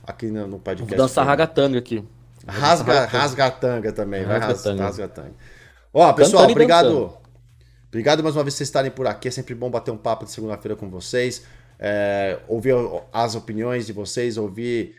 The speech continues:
Speaker 1: o que vocês têm a dizer. Não se esqueçam, toda segunda-feira às oito da noite estamos ao, aqui no podcast Gamer ao Vivo, nos canais dos D J.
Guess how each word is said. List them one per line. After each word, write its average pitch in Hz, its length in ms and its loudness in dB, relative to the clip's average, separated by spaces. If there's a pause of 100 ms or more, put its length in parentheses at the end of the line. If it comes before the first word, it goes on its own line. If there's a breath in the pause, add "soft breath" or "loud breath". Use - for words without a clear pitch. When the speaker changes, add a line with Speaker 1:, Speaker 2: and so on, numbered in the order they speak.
(120)
Speaker 1:
o - 40 -20
que - 120 -12
vocês 107 380 -4
têm 110 180 -6
a 101 100 -6
dizer. 101 460 -4 (260 loud breath)
Não 131 480 0
se 185 120 -4
esqueçam, 135 520 -2
toda 131 200 -8
segunda-feira 123 520 -4
às 107 80 -4
oito 117 140 -6
da 110 120 -6
noite 110 200 -4
estamos 113 300 -8
ao, 98 280 -6 (100)
aqui - 380 -10
no 110 200 -4
podcast 101 520 -6
Gamer 95 280 -6
ao 90 100 -8
Vivo, 104 260 -6
nos 98 160 -10
canais 95 300 -8
dos 101 120 -10
D 95 120 -14
J. 120 340 -2